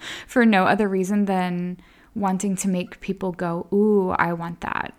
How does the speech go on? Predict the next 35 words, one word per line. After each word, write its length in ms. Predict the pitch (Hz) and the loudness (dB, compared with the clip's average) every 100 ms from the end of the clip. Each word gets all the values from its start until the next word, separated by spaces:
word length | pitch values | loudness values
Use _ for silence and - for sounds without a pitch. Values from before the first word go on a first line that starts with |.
| _ - | _ -8
Like, 300 | 190 185 - | -6 -6 -4
or, 160 | 190 - | -4 2
"Ooh, 200 | 214 208 | 4 4
that's 260 | 190 185 - | 4 2 -2
nice." 320 | 185 - - | -4 -4 -4
I'm 160 | 190 180 | -2 -2
super 320 | - 202 202 | -2 -2 -4
guilty 320 | 202 190 202 | -4 -4 -6
of 80 | 185 | -4
that. 420 | 175 170 180 - - | -4 -4 -4 -8 -2
But 140 | 196 | 0
I 60 | 190 | 0
think 240 | 202 202 | 0 2
that 260 | 214 196 - _ _ _ - | 2 0 -4 _ _ _ -2
so 300 | - 208 190 | 0 2 0
much 220 | 190 196 | -2 -2
about 240 | 185 180 | -2 -2
TikTok 360 | - 180 185 180 | -4 -8 -8 -4
revolves 440 | 185 170 170 170 | -4 -2 -2 -2
around 260 | 180 175 170 | -4 -2 -2
that 240 | 160 - | -2 -4
feeling. 680 | - 180 175 185 202 220 226 - | -6 -6 -4 -2 0 0 -2 -4
Uh, 360 | - 185 185 190 | 0 2 2 0
so 260 | - 196 190 | 0 0 0
it's, 180 | 196 - - | -2 -10 -8
it's 180 | 196 190 | -6 -4
been 220 | - 196 | -4 -4
interesting 520 | - 185 202 190 196 180 | -4 -4 -4 -4 -4 -2
to 140 | 196 | -2
watch 360 | 175 175 - - | -2 -4 -4 -4
that 200 | 170 - | -4 -4
trend 300 | 180 175 - | -8 -8 -8
sort 240 | - - | -8 -8
of 80 | - | -8
unfold. 500 | 196 - - - | -8 -8 -10 -10